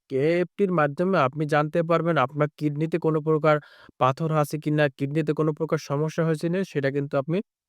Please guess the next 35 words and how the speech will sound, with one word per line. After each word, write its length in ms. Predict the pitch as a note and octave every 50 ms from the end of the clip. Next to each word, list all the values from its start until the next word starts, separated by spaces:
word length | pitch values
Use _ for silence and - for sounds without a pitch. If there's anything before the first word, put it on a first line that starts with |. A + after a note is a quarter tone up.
| _ _ -
খুব 140 | - G#3+ G#3+ G3+
সহজেই 360 | - - F3 D#3 D#3 E3 E3+
জানতে 300 | D#3 D#3 C#3 C#3+ C#3 D3+ C#3
পারবেন। 280 | C#3 C#3+ C#3 D3+ F3+ F3
তাহলে 280 | - D3 C#3 D3 D3 D3+
কিন্তু 220 | D3+ E3 D#3+ - F3
আপনি 240 | D#3 D3 - F3 G3+ B3+ _ _ _ _ _ _ -
সারা 220 | - C#3 C#3+ D#3+ D#3+
জীবন 280 | D#3+ E3 F3 F3 F3 E3+
আপনার 280 | D3+ C#3 - - E3+ D#3+ _
কিডনি 300 | - E3 E3+ D#3 E3 E3+ F3
ভালো 260 | D3 B2+ C3+ C#3 D#3
রাখতে 280 | D#3+ D3+ C#3 _ - A#2+
পারবেন। 360 | G2+ G2+ F2+ E2+ E2 E2+ D#2+ D#2+ E2 F2 _ _ _ _ _ _ -
এবারে 220 | G#3 G3+ G#3+ G#3+
যে 140 | F3+ E3 F#3 F#3 _
টেস্টটি 320 | - D#3 D#3 - - - F3+
করাবেন 380 | - E3 D3+ D3 C#3+ D#3 F#3 G3+
সেটা 280 | - - F#3 F3 F#3 F3+
হলো 220 | F#3+ F#3+ F#3+ G3 G3 F#3 - _ _ _ _ _ - -
এলএফটি। 1000 | E3 F#3+ G3+ G#3+ A3 A3 G#3 - _ - D#3 E3+ F3+ - _ _ _ - A2 G2 F#2+ - -
আর 200 | A2 A2+ B2+ C3+ C3 B2 -
এই 200 | - D3+ E3 F3 E3 - _
এলএফটির 540 | - D#3 F3 F#3+ G#3 G#3+ G3+ _ - A3 G#3+
মাধ্যমে 540 | G3+ F3 D#3 D3 D3 C#3 D3+ E3 E3+ F#3+ A3+ C#4 -
আপনি 300 | - C3 C3 - - E3 E3+
জানতে 300 | D#3 E3 D#3+ E3+ E3 F#3 F3
পারবেন 340 | - F3+ F#3 F3 F#3+ F#3+ F3
আপনার 360 | C#3+ B2+ - - D3+ E3 F3+
লিভার 420 | E3 C3 B2 C#3 D#3+ F3 F#3+ G#3+ G#3
সুস্থ 400 | - - - D3+ D#3+ - _ - F3+
আছে 260 | D3+ C3 - - C3
কিনা। 260 | B2 - C3 C3+ D#3 E3+ D#3
আমাদের 340 | C#3 C3+ C3+ C#3+ D3+ F3
শরীরের 460 | F3 - - E3 D#3+ E3 E3 E3+ F3+